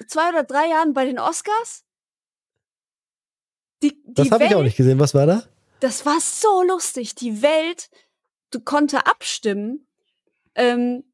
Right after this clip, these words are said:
Speaker 1: beim besten Kinomoment und so des Jahres und sowas. Das war das einzige und erste Mal, dass die Oscars das gemacht haben. Ich weiß nicht mehr, ob es vor
Speaker 2: <laughs>
Speaker 1: zwei, drei oder vier Jahren war.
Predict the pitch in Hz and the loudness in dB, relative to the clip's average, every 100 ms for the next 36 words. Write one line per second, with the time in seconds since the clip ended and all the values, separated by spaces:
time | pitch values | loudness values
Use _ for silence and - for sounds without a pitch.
0 | _ _ _ _ - 247 247 247 233 302 | _ _ _ _ -2 2 2 2 0 0
1 | - - 302 294 - 330 339 330 285 277 | -2 -4 -2 -2 -2 0 2 2 2 2
2 | 262 262 269 - 254 240 269 262 233 - | 2 2 -2 -4 -4 -2 0 0 0 0
3 | 254 277 294 269 262 - 254 254 233 233 | 2 2 0 -2 -4 -4 -2 -2 -2 -2
4 | - 269 277 - 320 453 - 392 320 320 | 2 2 2 0 0 0 -4 -4 0 0
5 | 320 311 277 269 - 247 - 226 233 214 | 0 0 0 0 0 -2 -2 -8 -8 -6
6 | 208 196 190 160 160 - 247 294 262 285 | -4 -4 -4 -6 -4 -2 0 -2 0 0
7 | 254 - 247 - 226 - 254 247 233 240 | 0 -2 -2 -2 -4 0 0 2 2 2
8 | 214 214 214 247 226 190 180 175 185 | 2 -2 -2 0 2 2 0 0 0